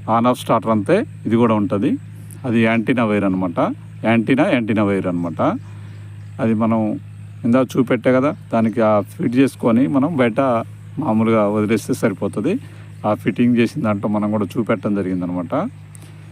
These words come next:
అది యాంటీనా, యాంటీనా అది బాక్స్ బయట ఉండాలి,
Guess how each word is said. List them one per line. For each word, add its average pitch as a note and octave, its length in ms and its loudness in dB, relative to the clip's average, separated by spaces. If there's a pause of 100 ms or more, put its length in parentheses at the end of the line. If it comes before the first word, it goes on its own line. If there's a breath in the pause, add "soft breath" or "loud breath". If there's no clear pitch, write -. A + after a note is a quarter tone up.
(280 loud breath)
అది G#2+ 180 0
యాంటీనా, F#2+ 460 0 (720 loud breath)
యాంటీనా A#2+ 360 2
అది F#3 240 2
బాక్స్ G#2+ 400 0
బయట G#2+ 280 0
ఉండాలి, G2+ 520 0